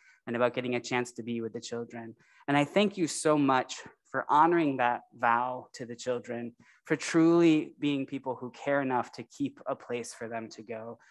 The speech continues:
They are our future, um, and I can't wait to see this church filled back up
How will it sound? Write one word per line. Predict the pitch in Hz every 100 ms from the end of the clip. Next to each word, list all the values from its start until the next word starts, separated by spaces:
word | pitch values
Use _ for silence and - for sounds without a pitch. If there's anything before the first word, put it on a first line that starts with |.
| - -
They | 156
are | 156
our | 151
future, | 139 147 143 - 147 151 - - _ _ -
um, | 131 117 -
and | 135
I | 131 143 -
can't | - 156 139 123
wait | 135 147 -
to | 139
see | - 139 135 139
this | 135 131 -
church | - 131 - - - _ -
filled | 139 143 139
back | 123 131 123
up | 120 -